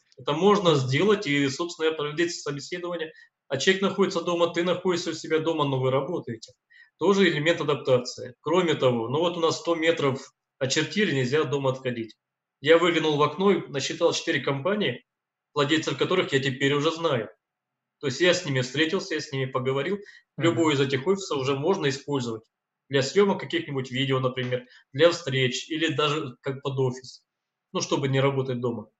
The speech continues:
Speaker 1: Тоже ресурс под ногами, надо просто посмотреть, оглянуться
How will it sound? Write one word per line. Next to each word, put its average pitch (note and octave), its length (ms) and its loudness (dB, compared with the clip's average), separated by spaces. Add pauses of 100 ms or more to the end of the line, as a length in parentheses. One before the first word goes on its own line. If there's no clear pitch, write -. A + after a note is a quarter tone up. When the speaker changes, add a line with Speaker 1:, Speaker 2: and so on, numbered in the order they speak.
(140)
Speaker 1:
Тоже F#3 360 4
ресурс A#3+ 320 -2
под G3+ 160 0
ногами, F#3+ 360 4
надо C#3 220 0
просто - 300 -6
посмотреть, D#3 720 -4 (200)
оглянуться D3 880 0